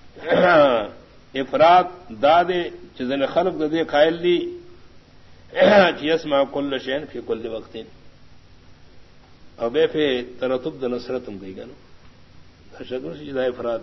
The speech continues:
دی. دا کې دا چې هر وخت کې اوریدل، د هر چا نه اوریدل، <clears throat> دا من صفات الله دی. بلې خو څنګه کچړې د ژوندۍ په بار کې د عقیده اوسه کې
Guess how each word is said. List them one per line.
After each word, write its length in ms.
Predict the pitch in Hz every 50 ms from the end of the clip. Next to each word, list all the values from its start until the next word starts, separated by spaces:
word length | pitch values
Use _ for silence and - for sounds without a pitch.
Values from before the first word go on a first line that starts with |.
| - -
دی. 100 | - - - - - - - - - - - - - - - - - - - - -
دا 220 | 117 131 143 170 185 190 185
کې 80 | 185 175
دا 220 | 175 175 175 180
چې 120 | 170 - -
هر 220 | 131 131 139 143
وخت 260 | 143 165 165 - -
کې 60 | - 151
اوریدل، 460 | 147 143 135 135 131 123 127 131 123 - - - - - - - - - - - - - - - - - - - - - -
د 40 | 120
هر 200 | 120 139 165 180
چا 260 | - - 156 151 151
نه 80 | 147
اوریدل، 400 | 139 135 127 127 127 131 135 127 117 - - - - - -
<clears throat> 360 | 175 175 - - 156 160 147
دا 120 | 147 151 147
من 140 | 143 139 123
صفات 400 | - 135 120 131 131 127 123 127
الله 300 | 120 117 120 117 117 110
دی. 160 | 101 107 107 - - - - - - - -
بلې 100 | 147 139 113
خو 80 | 120 117
څنګه 260 | 123 151 170 151 135 123
کچړې 380 | - 120 120 - 131 139 147 147 143
د 60 | 131 123 123
ژوندۍ 280 | 127 123 123 135 156 156 147
په 40 | 131
بار 180 | 127 - 131
کې 140 | 127 - 127
د 80 | 123 123
عقیده 340 | 117 117 - - 123 127
اوسه 200 | 127 123 - -
کې 140 | 113 - 117